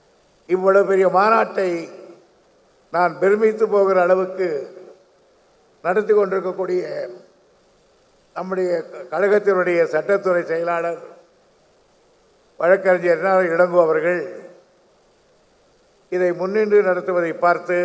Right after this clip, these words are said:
நான் பெருமைப்படுகிறேன். காரணம், இந்த மாநாட்டை நடத்துவதற்கு குறைந்தது ஒரு மாத காலமாவது தேவைப்பட்டிருக்கும்.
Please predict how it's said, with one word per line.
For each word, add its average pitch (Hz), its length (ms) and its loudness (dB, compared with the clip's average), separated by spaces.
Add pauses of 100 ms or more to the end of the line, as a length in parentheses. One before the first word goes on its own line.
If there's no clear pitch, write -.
(1200)
நான் 170 280 0
பெருமைப்படுகிறேன். 156 880 0 (1400)
காரணம், 180 500 4 (1120)
இந்த 180 180 0
மாநாட்டை 220 580 0
நடத்துவதற்கு 185 760 -2 (1300)
குறைந்தது 196 540 6
ஒரு 190 200 6
மாத 190 280 6
காலமாவது 180 600 4
தேவைப்பட்டிருக்கும். 160 840 -6